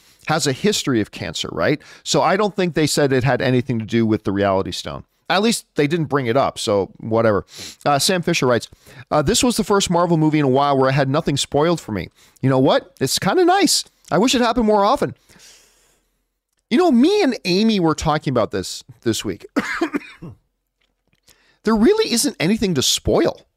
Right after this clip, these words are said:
I mean, really, if you think about it, there's no,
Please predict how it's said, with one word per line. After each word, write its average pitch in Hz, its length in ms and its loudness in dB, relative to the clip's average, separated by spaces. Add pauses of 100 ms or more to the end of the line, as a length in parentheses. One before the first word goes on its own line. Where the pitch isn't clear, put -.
(1900)
I 190 40 0
mean, 220 220 0 (280)
really, 302 320 4
if 196 80 -2
you 160 60 -10
think 233 200 -4
about 98 300 0
it, - 160 -4 (1400)
there's 180 480 -2
no, 277 480 0